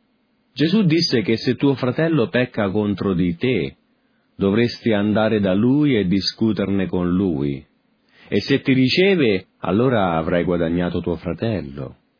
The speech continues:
Ma se non ti riceve, dovresti prendere con te dei testimoni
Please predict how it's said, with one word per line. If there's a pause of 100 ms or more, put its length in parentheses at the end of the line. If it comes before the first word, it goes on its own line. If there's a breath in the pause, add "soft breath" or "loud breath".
(540 soft breath)
Ma
se
non
ti
riceve, (440)
dovresti
prendere
con
te
dei
testimoni